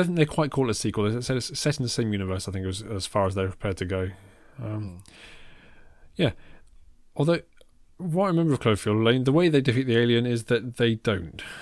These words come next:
Speaker 1: They just all die. Um, <laughs>
Speaker 2: That's cheery.
Speaker 1: so pretty much the entire,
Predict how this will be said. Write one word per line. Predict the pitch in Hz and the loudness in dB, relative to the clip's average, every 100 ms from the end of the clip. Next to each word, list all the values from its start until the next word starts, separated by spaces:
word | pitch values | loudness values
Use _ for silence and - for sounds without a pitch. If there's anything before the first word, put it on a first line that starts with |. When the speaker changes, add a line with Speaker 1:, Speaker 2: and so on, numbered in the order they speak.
| - - - - 156 | -18 -20 -20 -8 -8
Speaker 1:
They | 160 123 117 | -6 -4 0
just | 123 - | 0 0
all | 113 110 | 2 2
die. | 101 110 - - - - - - - - - - | 2 0 0 -2 -4 -6 -14 -14 -14 -14 -14 0
Um, | 123 123 127 135 135 - 131 | 6 6 6 4 2 2 4
<laughs> | - - | 2 2
Speaker 2:
That's | 170 170 - | 0 -2 -2
cheery. | 156 143 147 233 - - - - | 2 2 2 -2 -10 -20 -16 -2
Speaker 1:
so | 151 | 0
pretty | 185 165 | 2 2
much | - | 2
the | 139 | 0
entire, | - 135 127 | 4 4 4